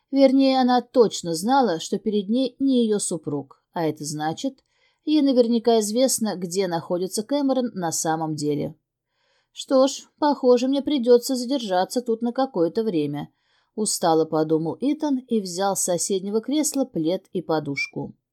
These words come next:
Закрыв дверь своей спальни на замок, Дафна прижалась спиной к деревянной поверхности, пытаясь унять колотящееся сердце.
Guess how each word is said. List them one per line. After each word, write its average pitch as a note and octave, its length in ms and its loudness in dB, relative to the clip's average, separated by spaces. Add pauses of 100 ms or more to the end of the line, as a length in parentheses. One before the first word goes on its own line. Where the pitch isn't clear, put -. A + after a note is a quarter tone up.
(580)
Закрыв C4+ 460 2
дверь C4 260 2
своей G#3+ 360 0
спальни G3 500 -2
на E3 100 -4
замок, F3 600 -2
Дафна B3+ 480 0
прижалась F#3+ 600 -4
спиной C4+ 520 -4 (240)
к A3+ 60 -6
деревянной A3+ 580 4
поверхности, G3 760 0
пытаясь A3 580 -2
унять G3+ 420 -6
колотящееся D#3+ 800 -4
сердце. - 580 -8